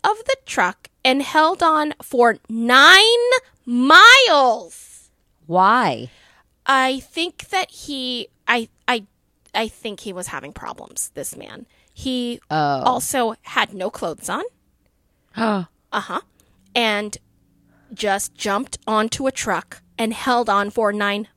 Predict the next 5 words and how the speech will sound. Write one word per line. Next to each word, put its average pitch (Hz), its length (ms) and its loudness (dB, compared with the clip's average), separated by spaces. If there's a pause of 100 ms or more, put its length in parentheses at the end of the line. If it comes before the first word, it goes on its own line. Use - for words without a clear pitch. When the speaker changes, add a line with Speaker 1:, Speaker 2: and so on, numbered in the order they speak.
(280)
Speaker 1:
miles - 640 -4 (680)
on 294 360 6
Speaker 2:
Oh. 180 320 0
Speaker 1:
the 311 200 0
interstate. 285 680 -6